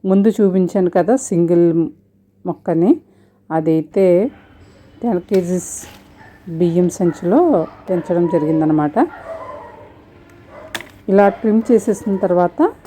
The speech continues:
మన టిప్‌ను ఫాలో అవుదాం. ఇప్పుడు ఎప్పటికప్పుడు పూచిన కొమ్మలు కట్ చేసేసుకుంటే కొత్త చిగుళ్ళు రావడానికి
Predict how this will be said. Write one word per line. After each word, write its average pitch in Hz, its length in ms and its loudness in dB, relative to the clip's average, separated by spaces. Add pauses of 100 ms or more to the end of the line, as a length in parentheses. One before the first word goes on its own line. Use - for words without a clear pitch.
(440)
మన 180 240 0
టిప్‌ను 196 400 0
ఫాలో 175 420 2
అవుదాం. 165 300 0
ఇప్పుడు 170 260 -2 (3250)
ఎప్పటికప్పుడు 202 800 2 (680)
పూచిన 214 360 0 (300)
కొమ్మలు 180 480 2 (220)
కట్ 165 260 -6
చేసేసుకుంటే 190 560 -2 (240)
కొత్త - 360 -2
చిగుళ్ళు 190 260 2
రావడానికి 165 580 0